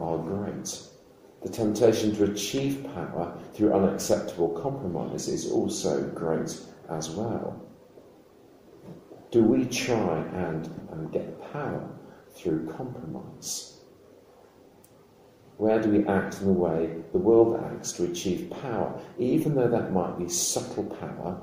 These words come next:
or power in your sphere of influence? Jesus again resisted temptation by quoting Scripture. "You shall worship the Lord your God, and him only shall you serve." He didn't worship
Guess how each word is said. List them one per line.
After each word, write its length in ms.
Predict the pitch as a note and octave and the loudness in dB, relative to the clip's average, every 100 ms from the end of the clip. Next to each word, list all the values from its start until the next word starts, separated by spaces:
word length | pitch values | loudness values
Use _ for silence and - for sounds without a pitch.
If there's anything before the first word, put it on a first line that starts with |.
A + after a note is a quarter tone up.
| - - | -4 -2
or 140 | - | -2
power 480 | - D#2+ F#2+ G2+ F#2+ | -4 -2 0 0 0
in 160 | F#2+ | 2
your 100 | F#2+ | 2
sphere 600 | F#2+ - - - F2+ E2 | 2 0 -2 -2 0 0
of 220 | - - - | -2 -6 -6
influence? 880 | G#2 - F2+ - - - - - - - - - - _ _ - - - - _ - - - - - | -6 -6 -8 -8 -10 -10 -12 -14 -20 -20 -20 -20 -20 _ _ -20 -20 -20 -20 _ -20 -20 -20 -20 -6
Jesus 380 | F#2+ G2 G#2+ - | 0 0 0 4
again 240 | F#2+ F#2 | 8 8
resisted 420 | F2+ F2+ F#2 G#2+ - | 8 6 2 0 0
temptation 640 | A2+ G#2 F#2+ E2 - E2+ | 0 0 2 2 2 0
by 200 | E2+ E2+ | 0 -2
quoting 440 | - E2 - - | -2 -2 -2 -4
Scripture. 560 | - - - - - - - - - - - - | -6 -6 -6 -8 -8 -10 -10 -18 -20 -20 -20 0
"You 120 | A2+ | 6
shall 280 | A#2+ A2+ G2 | 8 10 12
worship 400 | G2+ A#2 A2+ A2+ | 12 12 12 10
the 60 | G#2+ | 10
Lord 320 | G2+ G#2 G#2 | 12 12 12
your 140 | G#2 | 8
God, 320 | F#2+ F2+ F#2 F#2 | 8 6 4 2
and 180 | F2+ | 0
him 180 | G2+ F#2 F#2 | 0 0 2
only 340 | G#2+ A2 G#2 | 2 2 2
shall 320 | G2 - F2 D#2 | 2 -2 -4 -2
you 80 | D2+ | -4
serve." 720 | D2+ - A2+ G2 - - - - - - - - | -2 -4 -4 -6 -6 -10 -14 -20 -20 -20 -18 -10
He 60 | |
didn't 300 | F2+ F3 G2 | -4 -2 -2
worship 440 | C#2+ C#2+ - - | -2 -4 -6 -8